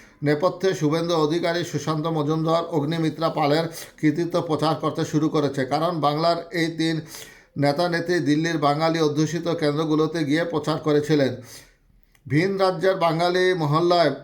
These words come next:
বাংলার নেতাদের প্রচারে পাঠানো সব দলই আবহমান কাল ধরে করে আসছে। কংগ্রেস করে, বিজেপিও করে। বাংলাভাষী ত্রিপুরার, ত্রিপুরায় তৃণমূলের নেতাদের যাতায়াতও নতুন নয়।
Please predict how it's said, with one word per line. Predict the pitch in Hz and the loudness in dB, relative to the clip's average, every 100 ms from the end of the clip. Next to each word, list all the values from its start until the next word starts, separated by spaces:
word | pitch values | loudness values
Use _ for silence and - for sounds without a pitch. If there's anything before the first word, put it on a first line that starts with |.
| - | -4
বাংলার | 143 151 165 170 | -2 0 2 0
নেতাদের | 160 151 165 170 170 | 0 0 0 0 0
প্রচারে | 170 151 165 165 175 | -2 -2 0 0 0
পাঠানো | 170 156 139 151 165 | 0 -2 -2 0 -2
সব | - 156 147 | -2 -2 -2
দলই | 156 160 175 180 - - - _ - - | 0 0 0 -2 -6 -18 -20 _ -20 -8
আবহমান | 147 147 156 170 170 170 170 | -2 0 2 0 0 0 0
কাল | 165 151 156 | 0 0 2
ধরে | 147 170 185 | 2 2 0
করে | 160 151 | 2 2
আসছে। | 147 139 175 - | 2 -2 -4 -2
কংগ্রেস | 151 147 170 175 | 0 0 0 0
করে, | - 151 143 120 - - - | 0 2 2 -2 -8 -18 -2
বিজেপিও | 147 147 175 185 185 | 2 2 2 0 0
করে। | 175 147 139 | 0 2 2
বাংলাভাষী | 135 147 170 165 156 180 | 2 2 2 2 0 0
ত্রিপুরার, | 170 160 156 160 170 170 185 - - | -2 0 0 0 2 2 0 -6 -6
ত্রিপুরায় | 143 147 170 160 170 180 - - | -2 0 2 2 2 0 -6 -10
তৃণমূলের | 151 151 165 170 165 165 | -4 -2 -2 -2 -2 0
নেতাদের | 156 147 165 165 156 | 0 0 -2 -2 0
যাতায়াতও | 143 143 165 160 170 | 0 0 0 0 0
নতুন | 151 139 175 156 | -2 0 0 0
নয়। | 135 | 0